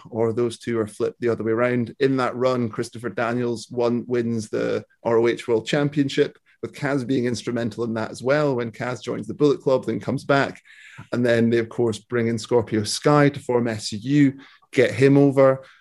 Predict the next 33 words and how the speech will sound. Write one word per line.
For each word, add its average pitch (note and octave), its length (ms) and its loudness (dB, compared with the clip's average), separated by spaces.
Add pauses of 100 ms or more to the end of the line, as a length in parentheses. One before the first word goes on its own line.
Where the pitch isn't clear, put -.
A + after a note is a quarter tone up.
(120)
and A2 100 -2
it A#2 60 -4
all C#3+ 220 4
leads B2 300 0
to - 100 -10
their G#2+ 160 -2
big A2 400 -2
final C3+ 340 2
match - 580 -4 (800)
against A#2+ 380 0
the A2+ 40 -8
Bucks. - 500 0 (520)
Terrific D#3 440 2
match, B2 520 -2
terrific D#3 400 0
storytelling, A#2+ 800 0
and A#2+ 200 0
I C#3+ 60 4
thought E3 140 2
it D#3 40 4
was C#3 120 0
a C#3 40 0
really C3+ 220 0
fitting A#2+ 340 0
end A#2+ 340 -4
to A2+ 100 -4
such - 260 -4
a, A2 160 -2
an A2+ 80 -4
important C3+ 460 2
tag B2 240 -2
team A#2 280 -2
to G#2+ 300 -6